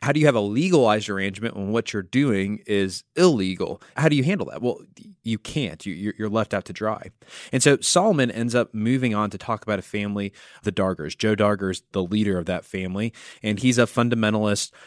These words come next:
Mormon. And he saw it as his personal goal to decriminalize polygamy in Utah. But he took a different approach. He's a <laughs> smart, smart, smart guy. He said he wanted to take a legislative, legal, and P R approach. He wanted to normalize polygamy.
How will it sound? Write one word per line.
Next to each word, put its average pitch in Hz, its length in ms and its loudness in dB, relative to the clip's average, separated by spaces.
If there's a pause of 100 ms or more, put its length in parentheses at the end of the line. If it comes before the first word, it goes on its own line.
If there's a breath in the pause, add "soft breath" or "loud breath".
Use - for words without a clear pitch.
(140 loud breath)
Mormon. 107 580 0
And 120 220 -4
he 202 200 0
saw - 200 2
it 151 60 -2
as 123 100 -2
his 135 160 0
personal 147 500 0
goal 117 300 2
to - 120 -10
decriminalize 104 1160 -2 (280 soft breath)
polygamy 107 640 0
in 92 260 -6
Utah. 101 560 -2
But 113 160 -2
he - 100 -4
took 226 220 2
a 277 40 -4
different 196 300 -2
approach. 117 340 -2
He's 104 120 -6
a 113 60 -6
<laughs> - 0 -
smart, - 480 -4
smart, 117 300 -8
smart 120 360 -2
guy. 101 240 0 (280 loud breath)
He - 80 -8
said 151 140 4
he 156 60 4
wanted 143 180 2
to 131 60 0
take 123 100 0
a 101 60 0
legislative, 139 800 0
legal, 113 500 0
and 98 220 -4
P 135 240 -4
R 110 180 2
approach. - 320 -8
He 120 80 -4
wanted 131 340 0
to - 160 -8
normalize 98 1200 -2 (400 loud breath)
polygamy. 120 640 -2